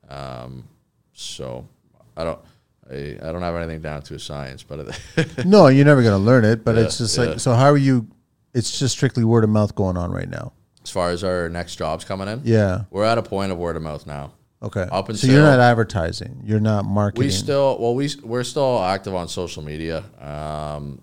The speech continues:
Speaker 1: and s-, in those item, or, uh, what's the platform? Houzz, like, we're on those,
Speaker 2: Yeah.
Speaker 1: uh, those different. So we're,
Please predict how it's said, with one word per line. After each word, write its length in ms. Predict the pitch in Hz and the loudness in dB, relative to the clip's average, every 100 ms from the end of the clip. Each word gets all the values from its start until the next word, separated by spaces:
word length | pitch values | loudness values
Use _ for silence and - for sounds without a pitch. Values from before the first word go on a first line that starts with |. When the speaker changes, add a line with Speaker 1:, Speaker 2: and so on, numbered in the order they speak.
| _ | _
Speaker 1:
and 640 | 78 78 76 76 76 73 71 | -16 -14 -14 -14 -14 -14 -14
s-, 340 | - - - - _ _ - | -16 -16 -18 -20 _ _ -18
in 260 | 73 65 80 | -16 -14 -12
those 240 | 78 82 | -10 -8
item, 320 | 82 87 90 | -6 -6 -8
or, 300 | 85 82 73 _ _ _ | -10 -10 -10 _ _ _
uh, 60 | 73 | -16
what's 120 | 78 | -14
the 60 | - | -14
platform? 340 | 73 73 73 | -14 -14 -14
Houzz, 420 | - 76 78 80 76 | -12 -8 -8 -8 -12
like, 160 | 73 | -12
we're 100 | 80 | -10
on 140 | 80 71 | -10 -10
those, 340 | 69 71 73 | -12 -10 -4
Speaker 2:
Yeah. 120 | 110 92 - | -4 -4 -12
Speaker 1:
uh, 340 | 69 71 69 - - | -14 -14 -14 -18 -14
those 220 | 78 73 | -14 -12
different. 380 | 71 76 69 - _ _ | -14 -14 -18 -20 _ _
So 120 | 98 | -4
we're, 180 | 98 | -2